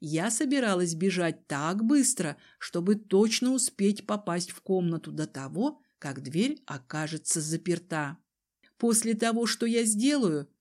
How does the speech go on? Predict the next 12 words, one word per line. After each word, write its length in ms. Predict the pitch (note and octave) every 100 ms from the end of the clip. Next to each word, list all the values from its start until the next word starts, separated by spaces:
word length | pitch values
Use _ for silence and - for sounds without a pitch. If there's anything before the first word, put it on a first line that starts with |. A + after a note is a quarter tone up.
| -
Кай 220 | B3+ C4
точно 440 | C4 C4+ A3 -
не 140 | F3 F3+
станет 480 | F3+ A3+ A#3 A#3+ -
пытаться 460 | F#3 E3+ F3+ -
меня 300 | F#3 F3+ D#3 -
остановить. 840 | - F3+ E3 E3 D#3 D3+ - - _ _ _ _ _ -
Если 680 | F3+ A3 A3 G#3+ A3 G#3+ -
до 160 | G#3
этого 560 | A#3+ E3+ D#3 D3+ C#3+ -
мне 280 | E3+ E3+ D#3+
казалось, 680 | F#3 F#3 F3 D3 D3 -